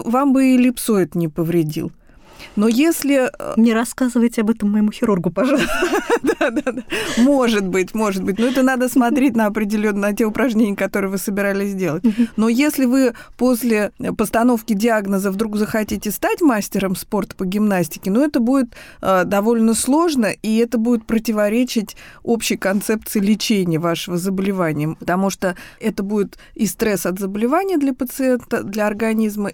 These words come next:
Speaker 1: и стресс от чрезмерной физической нагрузки. То есть разумность, э, нужна во всем, и, конечно, опять же, в острые периоды особенно нужно к себе относиться, так скажем, как к хрустальной вазе.
Speaker 2: Марина Игоревна, а что такое острые периоды?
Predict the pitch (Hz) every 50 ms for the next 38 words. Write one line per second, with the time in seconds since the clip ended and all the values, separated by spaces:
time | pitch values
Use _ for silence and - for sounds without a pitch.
0 | - 240 269 269 - - - 233 233 262 247 - - - - 214 214 214 - -
1 | - - - - - - 220 208 190 226 226 240 240 226 214 202 180 - 196 185
2 | 185 196 190 - - - - 196 190 185 180 180 175 - - 147 - - - -
3 | - 220 214 - 233 247 262 285 339 381 370 285 220 220 - - 214 202 202 196
4 | 190 185 - - 98 208 208 208 208 214 214 208 196 196 202 208 208 - - -
5 | 330 359 339 262 220 - 185 190 220 247 262 254 - 233 196 - - - - -
6 | - - - - 185 - 220 214 196 - 214 - - _ _ - - - - -
7 | 240 269 311 349 - - - 220 214 202 196 180 - 202 190 190 180 165 165 165
8 | 196 220 247 - - 269 262 214 214 196 190 190 190 202 208 208 214 220 202 -
9 | - - 208 220 214 208 - 233 233 247 254 - 349 339 - - - - - 196
10 | 185 - - - 208 196 214 208 190 - 226 220 - - - - 226 233 233 -
11 | - - 302 311 302 277 254 240 220 190 175 160 147 139 143 - - 180 - -
12 | - - - - - - - - - - 220 254 285 285 294 247 202 214 202 185
13 | 170 - 196 175 - - 311 277 - 247 - - 240 214 - 220 185 - - 196
14 | 180 175 - 180 175 160 - 147 - -